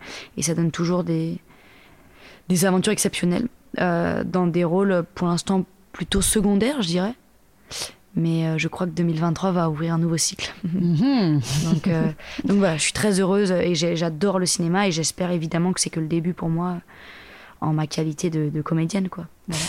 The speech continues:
Speaker 2: Et est-ce que tu te rappelles de ta, euh, première grande scène ou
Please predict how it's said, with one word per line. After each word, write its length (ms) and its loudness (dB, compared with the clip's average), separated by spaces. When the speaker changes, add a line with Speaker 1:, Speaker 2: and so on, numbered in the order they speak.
Speaker 2:
Et 60 -2
est-ce 100 -2
que 80 -6
tu 80 0
te 80 0
rappelles 220 4
de 80 4
ta, 480 6
euh, 40 4
première 560 2
grande 400 4
scène 400 4
ou 80 4